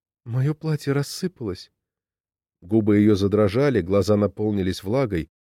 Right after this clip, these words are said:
"А вы поняли, что происходит, и спасли меня от позора?"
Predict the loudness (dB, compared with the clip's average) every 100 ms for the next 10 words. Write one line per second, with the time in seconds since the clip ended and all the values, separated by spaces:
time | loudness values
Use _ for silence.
0 | _ _ -8 0 0 4 4 4 2 0
1 | -2 2 0 2 0 0 0 -4 -4 -6
2 | -2 2 4 4 2 0 2 2 2 -2